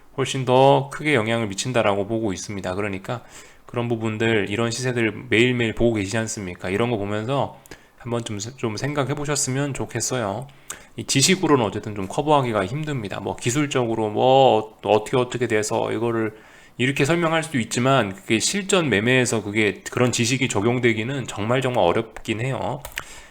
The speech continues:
자, 그래서 아무튼 뭐 잘 빠지고 있다 요 한마디면 될 것 같고요. 그 어떤 직전 저점 자리, 그죠? 선물, 코스피 선물은 삼백사십삼 자리가 어떤 직전 저점 자리가 되고 있는데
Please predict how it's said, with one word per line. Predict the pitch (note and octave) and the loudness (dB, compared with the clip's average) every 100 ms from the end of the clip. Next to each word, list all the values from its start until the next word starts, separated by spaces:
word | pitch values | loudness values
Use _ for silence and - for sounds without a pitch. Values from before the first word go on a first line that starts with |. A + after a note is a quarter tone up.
| - - | -20 -8
자, | F#2+ | -4
그래서 | G2 G#2 A#2 | -2 0 2
아무튼 | G2+ G#2 G#2 | 2 0 -8
뭐 | F2 | -4
잘 | - G#2 | 0 2
빠지고 | B2 C3 B2 G#2+ | 2 2 0 0
있다 | G#2+ G2 | 2 2
요 | |
한마디면 | G2 C#3+ C#3 A#2+ A#2+ | 2 0 0 -2 -4
될 | A2+ | -6
것 | - G#2+ | -6 -6
같고요. | F2+ - F#2+ F#2 - - - _ _ _ _ _ - | -6 -6 -8 -8 -10 -20 -20 _ _ _ _ _ -8
그 | C3+ C3+ C3+ C3 A#2 - - - _ - | 0 2 4 4 4 0 -14 -20 _ -2
어떤 | D#3 - F3+ E3 C#3+ A#2+ G#2 - | -2 6 6 8 4 0 -2 -6
직전 | - - - G3+ F3+ | -6 2 6 8 8
저점 | C#3+ E3+ E3 | 6 6 6
자리, | C#3 C3+ A#2+ | 8 8 6
그죠? | G#2+ C3 E3+ | 4 4 2
선물, | D#3+ E3+ F3 E3+ D#3 - - - | 0 -2 2 4 4 2 -4 -14
코스피 | - E3+ - E3 | -4 -4 -2 0
선물은 | E3 E3 D#3 D3+ | 2 2 4 2
삼백사십삼 | C#3+ E3+ F3+ F3 E3+ - D#3+ E3+ - D#3+ D3 | 0 -2 4 4 4 2 2 2 0 0 4
자리가 | C3+ C3 A2 | 2 6 4
어떤 | G2+ A2+ | 4 0
직전 | G#2 - - C3 A#2+ A2+ | -4 -8 0 2 2 2
저점 | G2 A2 A2+ | 0 2 2
자리가 | A2 G#2 G2 | 4 4 2
되고 | G2+ G#2+ | -2 -2
있는데 | G2 G#2+ G#2 F#2 G#2 C#3 | -6 -6 -4 -4 -4 -8